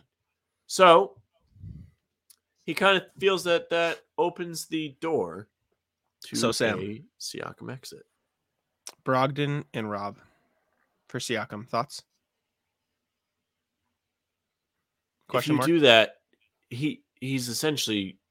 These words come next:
Speaker 1: a risk to be a rental.
Speaker 2: Yeah. Yeah. Uh, we said this last podcast. That y-,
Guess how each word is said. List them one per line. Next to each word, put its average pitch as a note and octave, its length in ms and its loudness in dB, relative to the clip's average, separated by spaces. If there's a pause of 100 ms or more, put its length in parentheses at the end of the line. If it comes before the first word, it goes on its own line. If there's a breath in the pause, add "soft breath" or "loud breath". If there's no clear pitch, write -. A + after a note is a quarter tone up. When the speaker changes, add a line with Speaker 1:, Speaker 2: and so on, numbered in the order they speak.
(720)
Speaker 1:
a A2+ 100 0
risk A#2+ 340 -2
to G2+ 100 -8
be G2 140 -4
a F2+ 40 -2
rental. F2+ 400 -12 (1080)
Speaker 2:
Yeah. G#3+ 180 4 (500)
Yeah. C3 200 2 (100)
Uh, E3 180 0 (320 loud breath)
we A#3 120 6
said C#4 200 8
this A#3 120 0
last F3+ 220 8
podcast. C3+ 400 6
That C#3 100 -6
y-, C#3 140 -14